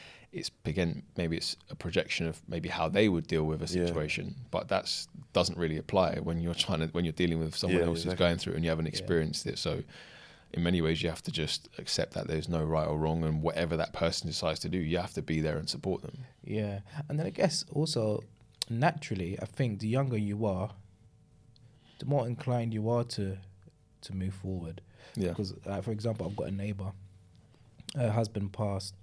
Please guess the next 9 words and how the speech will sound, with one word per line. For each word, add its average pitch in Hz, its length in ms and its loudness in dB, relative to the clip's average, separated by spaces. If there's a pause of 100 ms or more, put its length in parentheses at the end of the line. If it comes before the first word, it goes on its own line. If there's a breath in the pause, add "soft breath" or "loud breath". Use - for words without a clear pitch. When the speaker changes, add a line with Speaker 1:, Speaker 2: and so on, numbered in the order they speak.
Speaker 3:
maybe 95 220 -6
twenty - 360 -12
twenty-one 101 520 -6
as 98 120 -8
well. 101 300 -4
Speaker 1:
Mm. 85 180 2
Speaker 3:
Not 90 140 -4
twenty 101 180 -6
twenty-one, 92 360 -6